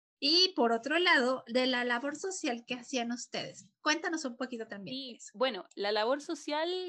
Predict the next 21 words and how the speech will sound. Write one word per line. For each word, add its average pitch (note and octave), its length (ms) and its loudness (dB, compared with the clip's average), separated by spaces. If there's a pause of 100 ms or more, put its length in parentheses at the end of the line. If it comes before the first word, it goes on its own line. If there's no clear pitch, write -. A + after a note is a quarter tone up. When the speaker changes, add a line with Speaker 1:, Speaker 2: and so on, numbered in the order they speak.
(140)
Speaker 2:
yo B3 280 -2
le A3+ 100 0
he G#3+ 40 2
dado A3+ 180 2
muy C#4 200 0
fuerte A3+ 440 -2
porque G3+ 220 -8
para F#3+ 160 -4
mí A3+ 100 -6
es B3 60 -2
algo B3 180 0
muy A3+ 340 2
importante. G3 760 -4 (400)
Eh, F#3 180 -2
por A#3 220 6
mi B3+ 160 2
parte D4 380 4
estoy B3 460 -6
en G#3 220 -8
un G#3+ 140 -8
voluntariado A#3 760 2